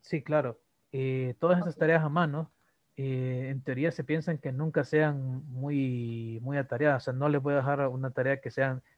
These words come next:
Speaker 1: diez páginas de investigación. No, son pequeñas tareas cortas, máximo tres páginas. Entonces, sí, por eso estas tareas a mano no son pesadas, por eso se hace de manera continua, para que sean poquito a poco.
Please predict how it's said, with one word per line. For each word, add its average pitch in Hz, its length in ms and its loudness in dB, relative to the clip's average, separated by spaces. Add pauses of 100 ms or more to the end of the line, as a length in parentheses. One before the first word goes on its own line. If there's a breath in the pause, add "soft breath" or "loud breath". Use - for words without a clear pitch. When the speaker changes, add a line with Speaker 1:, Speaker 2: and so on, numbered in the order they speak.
(100)
Speaker 1:
diez 151 280 4
páginas 147 400 0
de 127 60 -6
investigación. 127 680 -4
No, 175 180 -2
son 156 160 -6
pequeñas 147 420 -6
tareas 127 300 -2
cortas, 131 380 -2
máximo 135 460 -6
tres 127 200 -6
páginas. 123 480 -6 (2000)
Entonces, 139 340 -8
sí, 165 120 -4
por 139 200 -2
eso 156 180 -2 (100)
estas 151 280 -2
tareas 156 260 4
a 147 60 0
mano 170 240 2
no 143 140 -2
son 135 180 -4
pesadas, 147 420 0
por 131 160 -6
eso 131 160 -6
se 135 140 -4
hace 135 180 -2
de 135 100 -4
manera 127 300 -4
continua, 143 460 -6
para 123 180 -6
que 120 100 -10
sean 127 320 -6 (440)
poquito 127 340 -10
a 120 40 -16
poco. - 260 -6